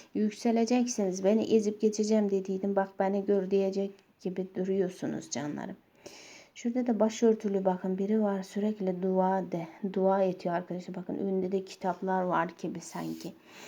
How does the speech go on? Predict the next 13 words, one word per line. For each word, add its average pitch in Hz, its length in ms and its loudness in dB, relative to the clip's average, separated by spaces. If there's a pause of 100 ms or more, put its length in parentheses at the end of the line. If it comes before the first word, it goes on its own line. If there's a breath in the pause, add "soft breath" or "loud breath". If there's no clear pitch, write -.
(320 loud breath)
Namazında, 185 600 -2
niyazında, 185 720 0
dualarında 190 560 0
hep 196 300 -6
varsınız 165 420 -6
arkadaşlar. 160 600 -6 (1000 loud breath)
Kapını 240 440 2
açıyorsunuz 233 600 4
ama 220 240 4
kapıyı 220 360 2
kapatmak 208 600 0
istersiniz. 190 580 -2
Bakın 185 300 -2